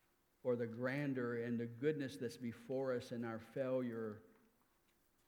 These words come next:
but may we see the grace of your words to bear witness to you with who we are and what we, and what we do. Lord, would you give us the wisdom just to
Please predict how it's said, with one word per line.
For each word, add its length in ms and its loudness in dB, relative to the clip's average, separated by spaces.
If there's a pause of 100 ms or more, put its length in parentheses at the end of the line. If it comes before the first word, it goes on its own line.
(720)
but 140 -4
may 220 2
we 240 0 (200)
see 140 0
the 120 -2
grace 520 -4
of 140 -6
your 220 -10
words 480 -6 (2000)
to 80 -10
bear 220 0
witness 460 -2
to 80 -4
you 400 -2 (400)
with 180 -10
who 120 0
we 180 2
are 360 -2 (300)
and 80 -8
what 180 -6
we, 140 -6 (680)
and 120 -6
what 160 -4
we 120 -4
do. 320 -6 (1500)
Lord, 180 0
would 120 -6
you 140 -8
give 160 -4
us 200 -8
the 60 -8
wisdom 480 -6
just 280 -12
to 60 -8